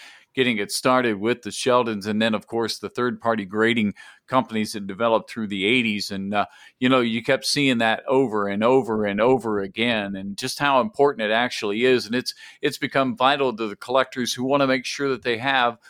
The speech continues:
what they need to have or what they think they have. And of course, there's gonna be arguments if it's a sixty-three or a sixty-four or a sixty-eight or whatever. You know, it's just gonna depend. But, uh,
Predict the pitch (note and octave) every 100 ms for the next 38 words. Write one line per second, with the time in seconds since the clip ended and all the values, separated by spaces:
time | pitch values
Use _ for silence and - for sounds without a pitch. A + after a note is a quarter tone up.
0 | _ _ - A2+ B2 C#3+ C3+ B2+ A#2+ D3+
1 | D#3+ A#2 G2 F#2 A2 A#2+ B2+ - B2+ -
2 | C#3+ E3 D#3+ G#2 F#2 E2+ F#2+ - D3+ -
3 | E3+ F3 - F3 F3+ F3 D#3+ C#3+ C#3 B2+
4 | A#2+ A#2+ A2 A#2+ G#2+ A2+ A2+ - - A#2
5 | - G#2+ - A2 G#2+ A2 A2 G#2 G#2+ -
6 | A#2+ G#2+ - G#2+ - G#2 G#2 G#2 G#2 G2+
7 | G2+ - G#2+ - A2 G2+ G2+ G2+ G2+ G#2
8 | G#2 B2+ C3+ A2+ G#2+ - - - - C#3+
9 | B2+ B2 A#2+ C#3+ - C#3 B2 G#2+ - B2
10 | A2+ G2 F#2 G2 F#2+ - G#2 G2+